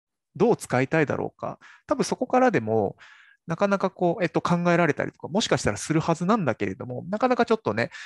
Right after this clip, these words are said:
あの、難しくなってしまっている状況みたいなのがあるのかなっていうのが、実は我々にもそういった、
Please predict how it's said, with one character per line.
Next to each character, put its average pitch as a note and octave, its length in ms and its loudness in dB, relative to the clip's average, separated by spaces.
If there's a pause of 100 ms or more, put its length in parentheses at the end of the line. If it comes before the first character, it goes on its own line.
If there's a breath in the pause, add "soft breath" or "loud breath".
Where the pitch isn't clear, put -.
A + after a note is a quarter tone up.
(180 loud breath)
あ A#2 160 2
の、 A2+ 160 -2
難 A#2 360 -2
し C3+ 100 -4
く C#3+ 100 -2
な C#3+ 120 0
っ - 60 -10
て A#2 120 -2
し - 100 -6
ま G#2+ 120 -4
っ - 20 -6
て - 160 -8
い - 20 -4
る G#2+ 80 -4
状 A2 240 -2
況 F3 280 0
み D3 120 -4
た A2 160 -2
い G#2 40 -6
な G2+ 100 -6
の G#2 120 -12
が A2 280 0 (180 loud breath)
あ D3 100 2
る C#3 120 -2
の A2 80 -6
か G#2 120 -4
な G#2+ 160 0
っ A2 80 -6
て - 120 -6
い - 20 -2
う G#2+ 40 -4
の G#2 80 -8
が、 A2 80 -4
実 F3 200 0
は F3 60 4
我 C3+ 180 4
々 D3 240 4
に D3 140 0
も G#2+ 100 -4
そ A2+ 140 -2
う - 20 0
い A2 40 -4
っ - 20 -12
た、 G#2+ 280 -2